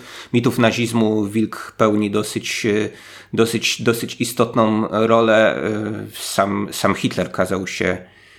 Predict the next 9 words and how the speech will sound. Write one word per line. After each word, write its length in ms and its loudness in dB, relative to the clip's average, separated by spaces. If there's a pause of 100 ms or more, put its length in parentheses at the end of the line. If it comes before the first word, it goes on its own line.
(140)
e, 300 -2
znaczy 220 -6
kazał, 420 -2
no, 260 -2
e, 40 -8 (520)
polecał 420 4
się 240 -2 (160)
swoim 420 -2
bliskim 540 -2